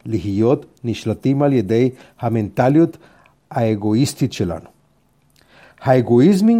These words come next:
הוא חלק מטבע של האנושות. אנחנו יוצרי בשר ודם, ולכן באופן אינסטינקטיבי שואפים להשיג את צורכי החיים.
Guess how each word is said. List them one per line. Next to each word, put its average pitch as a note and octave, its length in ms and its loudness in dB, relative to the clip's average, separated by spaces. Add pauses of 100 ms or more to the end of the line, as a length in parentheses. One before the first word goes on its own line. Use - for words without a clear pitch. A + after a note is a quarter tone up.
(760)
הוא G#3 420 2 (140)
חלק F#3+ 440 2 (160)
מטבע C3+ 480 2
של D3 200 0
האנושות. C#3+ 640 0 (540)
אנחנו A#2+ 480 -2 (260)
יוצרי C3+ 560 2 (160)
בשר A#2 380 0
ודם, A2+ 400 -2 (340)
ולכן A#2 480 -2 (340)
באופן A#2 460 0 (1500)
אינסטינקטיבי C#3+ 800 2 (240)
שואפים D#3 680 2
להשיג C#3+ 600 0 (200)
את - 160 -8 (300)
צורכי B2 460 0
החיים. G#2 460 -2